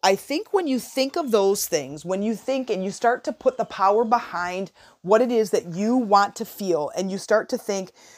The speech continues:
"You're in charge of this and you can do something different," and all you have to do is set an intention and kind of push that intention out in front of you, and you start getting the results, you will continue to believe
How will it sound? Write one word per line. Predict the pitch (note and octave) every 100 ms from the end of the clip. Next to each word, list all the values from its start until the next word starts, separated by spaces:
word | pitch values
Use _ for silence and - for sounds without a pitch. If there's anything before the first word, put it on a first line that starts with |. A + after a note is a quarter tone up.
| _
"You're | E3 F#3 B3 D#4
in | - A#3
charge | G#3 G3+ G3 G3+
of | G#3+ F#3+
this | G#3 A3+ -
and | F3+ F3+ E3
you | F#3 A3 B3+
can | C4+ A#3+
do | G#3 G3+
something | - F#3+ F#3
different," | E3+ F3 A3+ C#4+ - _ _ - - -
and | F#3
all | F3 G3+
you | G#3
have | G#3 G3
to | G3+
do | F#3+ F#3+
is | F3+
set | G3 F#3+
an | F#3
intention | F3+ F#3 F3 G3 F3+ -
and | E3+ D#3+
kind | F3+ E3+
of | -
push | G3+ -
that | F3+
intention | E3+ F#3 F3 F3+ E3
out | E3+ E3
in |
front | E3 F3
of | E3+
you, | F#3+ A3 - - - - - -
and | G3+ G#3+ A#3+
you | A#3
start | - G#3+ F#3+
getting | G#3 G#3
the |
results, | G3+ G#3 G3 A3+ - F#3+
you | F#3+
will | G3 G3
continue | - F#3 - A3 A3 A3+ A3+ A3+ _ _ _ _ _ _ _ _
to | - F3
believe | F3+ F3 G#3 D3+ C#3 D3 -